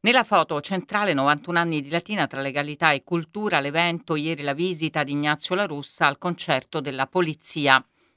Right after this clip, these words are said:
Subito sotto, Pontina Circeo, eccellenze pontine in Medio Oriente, a Latina, canone unico patrimoniale, le novità per agevolare l'economia.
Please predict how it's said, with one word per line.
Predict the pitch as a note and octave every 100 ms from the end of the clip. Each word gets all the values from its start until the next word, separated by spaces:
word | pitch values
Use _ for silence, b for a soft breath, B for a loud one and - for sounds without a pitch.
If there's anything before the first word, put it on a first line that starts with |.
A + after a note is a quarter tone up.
| b b
Subito | A3 A3+ G#3+
sotto, | - F#3+ F#3+
Pontina | F3+ C#3+ - D#3 D#3+
Circeo, | - F3 - F3+ D3+
eccellenze | D#3 - C#3+ D3 C#3+ F3+
pontine | E3 D#3 - F#3
in | D3+
Medio | C#3+ C#3+ D#3
Oriente, | E3+ G3 G3+ G3 -
a | C3+
Latina, | C#3 D3 G3 D3+
canone | C#3 D#3+ D#3+ D#3+
unico | D#3 D3+ D3+
patrimoniale, | D#3+ D#3+ E3+ F3 D#3+ D#3 D3
le | C3+
novità | D3 D3 C#3+ C#3+
per | C#3+
agevolare | C#3 D3+ D3+ C3+ C3 C#3
l'economia. | C3+ C#3 C3+ C#3+ E3 C#3